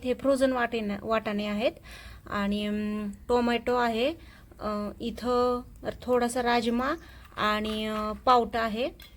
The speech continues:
फरसबी आहे, इथं, इथं हिरवी मिरची आहे आणि थोडीशी कोथिंबीर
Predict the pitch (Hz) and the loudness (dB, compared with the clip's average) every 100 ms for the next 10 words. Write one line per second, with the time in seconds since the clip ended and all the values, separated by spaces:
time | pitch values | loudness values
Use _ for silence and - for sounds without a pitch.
0 | - - 202 247 254 247 240 269 247 233 | -18 -14 -2 2 4 4 2 2 2 2
1 | 285 381 - - - - 240 233 254 247 | 0 -2 -10 -18 -16 -8 -6 0 2 2
2 | 247 254 - - - - - - - - | 0 -4 -12 -16 -20 -20 -20 -20 -20 -20
3 | - - - - - - 247 277 294 285 | -20 -20 -20 -20 -20 -8 0 4 4 4
4 | 277 277 269 277 254 240 320 339 - - | 4 4 2 2 4 4 0 0 -14 -8
5 | 226 226 226 240 233 - 240 294 302 302 | -4 -4 -2 -2 -2 -4 4 6 6 2
6 | 285 262 | 2 0